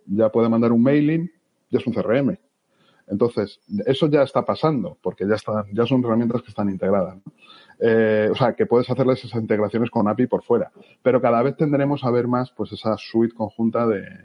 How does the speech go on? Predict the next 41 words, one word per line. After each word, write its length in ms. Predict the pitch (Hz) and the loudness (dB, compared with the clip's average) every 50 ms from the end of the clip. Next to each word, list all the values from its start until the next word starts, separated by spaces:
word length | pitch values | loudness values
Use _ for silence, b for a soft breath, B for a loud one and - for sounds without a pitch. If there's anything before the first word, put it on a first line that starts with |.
| - - - | -20 -20 -18
de, 340 | - 92 87 87 90 87 | -16 -14 -14 -14 -16 -18
de 100 | 90 90 | -18 -16
cosas 240 | 85 - - 117 104 | -16 -14 -14 -14 -14
que 80 | - - | -14 -16
están 200 | - - 92 90 | -18 -16 -16 -14
ahí. 200 | 87 85 78 - B B B B B B B B B B B B B B B B B B B _ _ - | -14 -16 -18 -20 B B B B B B B B B B B B B B B B B B B _ _ 0
Por 120 | 139 135 | 0 2
la 360 | 135 127 127 127 123 123 123 | 4 4 4 6 4 6 4
otra 220 | 139 139 156 156 143 | 4 4 2 2 2
pata, 280 | - 127 - 147 123 | 2 2 2 2 0
por 120 | 104 113 110 | 0 0 0
la 260 | 110 107 104 104 107 | 2 2 2 2 0
parte, 240 | 110 113 - - 127 | -2 -2 0 0 0
digamos, 300 | 123 123 123 123 123 120 | 2 2 2 2 0 2
más 160 | 123 123 117 | 0 0 0
de 80 | 123 120 | 2 2
la 100 | 117 117 | 2 2
comunicación, 680 | 120 120 120 120 117 123 113 - 156 156 156 127 104 98 | 0 0 0 0 0 -2 0 0 0 0 0 -2 -4 -4
bueno, 200 | 117 110 107 107 | -4 -4 -4 -4
pues 140 | 110 101 - - | -6 -8 -8 -6
ahora 200 | 92 95 101 104 | -4 -2 0 -2
el 80 | 101 | -2
reto 280 | 98 107 104 98 104 104 | -2 -4 -4 -4 -2 -4
que 80 | 104 | -4
tenemos 340 | 95 101 101 107 104 104 104 | -4 -4 -4 -4 -4 -4 -4
los 140 | 104 107 104 | -4 -4 -4
marketingianos 640 | 104 104 - 104 - 104 107 107 110 113 117 113 120 | -6 -6 -6 -8 -8 -4 -2 0 0 0 -2 -4 -6
es 120 | 110 - | -14 -12
en 100 | 113 107 | -10 -10
intentar 300 | 104 98 98 98 98 104 110 | -8 -8 -8 -4 -2 -2 -2
entender 340 | 110 98 104 104 107 107 | -2 -2 -4 -2 0 0
a 60 | 113 113 | 0 0
los 140 | 107 - | 0 -2
tiktokers. 540 | - _ - - 113 - 85 87 - - _ _ | -6 _ -4 -4 -4 -4 -4 -16 -18 -20 _ _
Yo 80 | 95 92 | -20 -18
creo 140 | 98 98 98 | -16 -16 -16
que 60 | 101 | -16
ese 120 | 92 - 98 | -18 -20 -20
es 80 | 92 | -20
el 80 | 92 87 | -18 -12
gran, 420 | 90 95 92 95 95 92 90 87 | -6 -4 -4 -4 -4 -6 -10 -14